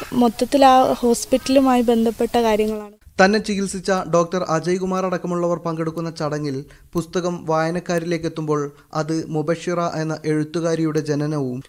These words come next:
Speaker 2: പുതുജീവിതം തുടങ്ങുന്ന ഒരു കൗമാരക്കാരിയുടെ രണ്ടാം ജന്മവുമാണ്. ഒപ്പം മകളുടെ ചികിത്സയോടെ ജീവിതം വഴിമുട്ടിപ്പോയെന്ന് കരുതിയ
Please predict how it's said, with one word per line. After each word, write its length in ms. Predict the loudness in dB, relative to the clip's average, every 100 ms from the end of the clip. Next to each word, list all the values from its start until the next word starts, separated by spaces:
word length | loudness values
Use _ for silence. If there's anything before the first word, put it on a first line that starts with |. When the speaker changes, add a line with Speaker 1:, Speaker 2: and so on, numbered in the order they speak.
| _
Speaker 2:
പുതുജീവിതം 560 | 0 2 0 -2 -2 -2
തുടങ്ങുന്ന 440 | 0 0 0 -2 0
ഒരു 160 | -2
കൗമാരക്കാരിയുടെ 1120 | 0 0 0 2 0 -2 -2 0 0 -2 -4
രണ്ടാം 480 | -4 -2 -2 -2 -2
ജന്മവുമാണ്. 640 | -4 -4 -2 -2 -4 -4 -8 -14 _ _ 0
ഒപ്പം 420 | 0 2 -2 0
മകളുടെ 440 | 0 0 0 -2 -4
ചികിത്സയോടെ 680 | -4 -8 -4 -2 0 0 -2
ജീവിതം 560 | -4 -4 -2 -2 -2
വഴിമുട്ടിപ്പോയെന്ന് 880 | -2 -2 -2 -2 -4 0 2 2 0
കരുതിയ 540 | -2 -4 -2 -2 -4